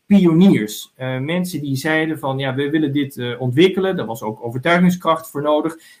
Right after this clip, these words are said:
Eh, en, eh, nog los van het ontwikkelkader, hè, hebben we gezegd, eh, jullie mogen hier gaan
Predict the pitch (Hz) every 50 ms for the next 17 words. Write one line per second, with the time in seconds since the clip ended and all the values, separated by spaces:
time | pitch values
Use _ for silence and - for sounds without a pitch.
0 | _ - 131 131 135 135 135 135 131 - 135 131 127 123 127 - - 120 120 143
1 | 160 160 160 156 190 233 254 247 - - - - 175 165 139 123 123 - 131 120
2 | 120 170 196 196 196 180 - 180 170 170 170 180 180 180 - 139 175 196 190 151
3 | 147 147 143 143 135 135 127 156 160 160 - - - _ - 139 135 135 160 180
4 | 180 165 151 151 151 160 160 156 - 131 127 131 151 156 151 147 139 - 135 131
5 | 127 127 127